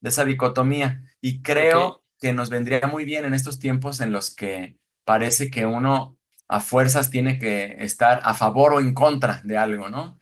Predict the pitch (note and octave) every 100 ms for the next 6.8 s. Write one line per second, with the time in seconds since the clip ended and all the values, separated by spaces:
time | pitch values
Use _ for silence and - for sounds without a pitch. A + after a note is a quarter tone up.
0 | _ _ A#2+ A2 - A2 G#2+ G#2 G2+ G#2
1 | - G#2+ G#2 A#2 A#2+ B2+ G#2+ G2 _ _
2 | - - - A2 G#3 D#3+ C3+ G#3 A#3+ C3+
3 | C3+ C3+ C#3 C#3 C3 A2+ G#2 G#2 G#2+ G#2+
4 | C3+ C3 C#3+ A#2 A2 A#2 B2 A2+ - A2
5 | A2 G#2+ A2+ G#2+ A2 A2 G#2 G#2 G#2+ G#2
6 | G#2 G#2 G#2 G2+ G2 C3 D3